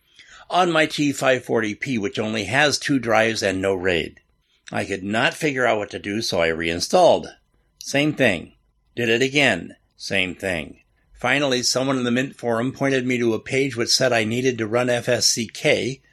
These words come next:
I ran it with a few different switches based on what was in the file he sent me. Some things worked, others didn't, but I,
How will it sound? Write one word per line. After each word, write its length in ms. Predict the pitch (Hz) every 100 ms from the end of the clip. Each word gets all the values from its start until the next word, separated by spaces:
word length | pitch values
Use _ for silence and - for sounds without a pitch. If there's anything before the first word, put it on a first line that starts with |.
| _ _ _
I 140 | -
ran 280 | 131 135 139
it 80 | 143
with 140 | 135
a 80 | 127
few 180 | 156 175
different 320 | 139 104 123
switches 480 | - 151 - 123 117
based 320 | 113 110 107
on 180 | 110 107
what 140 | 104
was 220 | 107 104 107
in 160 | 110
the 80 | 95
file 460 | - 120 123 110 98
he 140 | 95
sent 320 | - 131 151
me. 300 | - 104 117 _ _ - - - _ _ - -
Some 320 | - 165 180
things 260 | 165 165 131
worked, 300 | 135 143 143
others 320 | 139 160 131
didn't, 360 | 117 104 131
but 140 | 127 117
I, 200 | 120